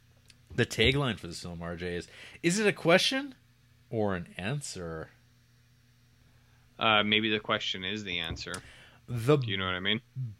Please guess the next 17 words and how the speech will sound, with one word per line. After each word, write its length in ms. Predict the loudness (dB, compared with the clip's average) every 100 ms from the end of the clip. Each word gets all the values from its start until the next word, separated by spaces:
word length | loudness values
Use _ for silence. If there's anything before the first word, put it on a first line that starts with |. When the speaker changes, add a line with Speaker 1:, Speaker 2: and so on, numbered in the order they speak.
| _
Speaker 1:
Biddle 340 | 8 10 10 8
brothers, 680 | 6 6 6 0 -2 -6 -10 _ _
shot 500 | -2 4 6 4 4
while 220 | 2 4
Speaker 2:
Hmm. 60 | 6
Speaker 1:
robbing 300 | 6 4 0
a 60 | -4
gas 360 | 0 0 0
station, 320 | -2 -6 -4 -2
are 80 |
taken 340 | 0 0 0 -2
to 100 | -6
the 80 | -8
prison 420 | -4 -2 -2 -2
ward 300 | 2 2 2
of 60 |
the 100 | -2